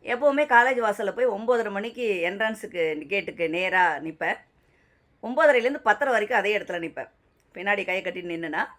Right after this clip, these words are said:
மாணவர்கள், ஆசிரியர்கள் எல்லாரும் அது வழியா கிராஸ் பண்ணி போவாங்க. ஒரு பெரியவர்,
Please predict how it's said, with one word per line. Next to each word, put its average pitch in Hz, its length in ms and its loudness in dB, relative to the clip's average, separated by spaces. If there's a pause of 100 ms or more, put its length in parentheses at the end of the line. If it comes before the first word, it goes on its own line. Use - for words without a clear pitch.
(200)
மாணவர்கள், 190 460 -2
ஆசிரியர்கள் 175 480 -2
எல்லாரும் 180 600 -2
அது 175 180 -6
வழியா 180 180 -2
கிராஸ் 165 240 -2
பண்ணி 165 160 -10
போவாங்க. 156 520 -6 (1040)
ஒரு 285 220 0
பெரியவர், 254 560 4